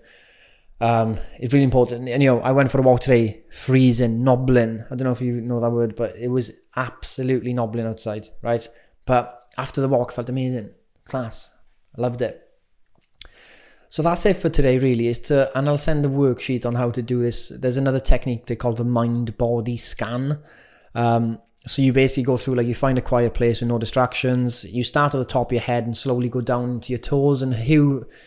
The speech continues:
if you did the Christmas challenge, this was mentioned in Hugh's Q and A, right? Then you ask your question, like, "What are you feeling physically? What am I feeling physically? What am I feeling emotionally? What am I thinking?"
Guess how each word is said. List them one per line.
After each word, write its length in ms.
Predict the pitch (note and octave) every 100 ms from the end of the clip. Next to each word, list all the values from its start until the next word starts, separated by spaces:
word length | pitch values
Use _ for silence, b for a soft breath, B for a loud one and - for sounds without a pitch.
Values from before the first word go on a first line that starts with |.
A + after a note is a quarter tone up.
| B
if 120 | C3+
you 40 | D3
did 140 | D#3
the 80 | C#3
Christmas 380 | D#3 C#3+ C#3 -
challenge, 340 | C3+ B2+ B2+
this 160 | B2 -
was 140 | B2
mentioned 400 | B2+ A#2+ B2 B2
in 100 | A#2+
Hugh's 380 | A#2+ B2 A2+ -
Q 200 | - A#2+
and 100 | A#2
A, 100 | A2+
right? 260 | A2+ A2+ - b b b b b b -
Then 160 | D3+
you 80 | E3+
ask 180 | D#3+ -
your 120 | D3
question, 400 | C#3+ C3 C#3 B2+
like, 240 | B2+ -
"What 160 | C3+ C#3
are 40 |
you 120 | C#3 C3
feeling 400 | C3+ B2+ B2 A#2+
physically? 580 | C3+ B2 B2+ C#3+ D#3 -
What 100 | A#2+
am 80 | A#2+
I 60 |
feeling 240 | A#2 B2 A#2
physically? 540 | B2+ C#3 C#3 C#3 C#3 B B B
What 180 | B2+ B2+
am 80 | B2+
I 60 | A#2+
feeling 280 | B2+ A#2+
emotionally? 800 | A#2+ C#3+ C#3+ - C#3+ C#3 C#3 C#3+ - -
What 100 | B2
am 100 | A#2+
I 60 | G#2+
thinking?" 720 | - D#3+ D3 - D3 C#3+ C#3+